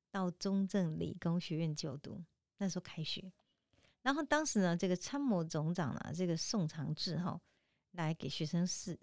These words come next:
这个训词。训词的时候呢，他到现在呢，一辈子难忘。他说当时这个参谋总长宋长志说：“一流人才去读台清交成，二流人才呢，去读国立大学，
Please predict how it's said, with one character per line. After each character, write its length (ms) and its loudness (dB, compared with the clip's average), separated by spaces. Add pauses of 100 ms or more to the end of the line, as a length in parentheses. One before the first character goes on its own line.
(100)
这 100 2
个 80 2
训 320 0
词。 220 -8 (500)
训 380 2
词 180 2
的 60 4
时 100 0
候 140 6
呢， 120 4
他 140 2
到 160 2
现 180 2
在 120 4
呢， 160 0
一 60 0
辈 180 4
子 100 0
难 260 2
忘。 220 -2
他 140 -4
说 100 0
当 220 -2
时 200 0
这 140 0
个 180 2
参 200 -4
谋 160 4
总 240 0
长 180 0
宋 180 -2
长 220 -4
志 160 -4
说 240 -6 (760)
：“一 120 4
流 160 10
人 180 10
才 400 2 (280)
去 160 4
读 280 2
台 480 -2
清 380 0
交 240 0
成， 180 -6 (1040)
二 220 6
流 200 6
人 240 6
才 220 2
呢， 240 2
去 100 -4
读 220 2
国 260 0
立 120 4
大 200 2
学， 220 -8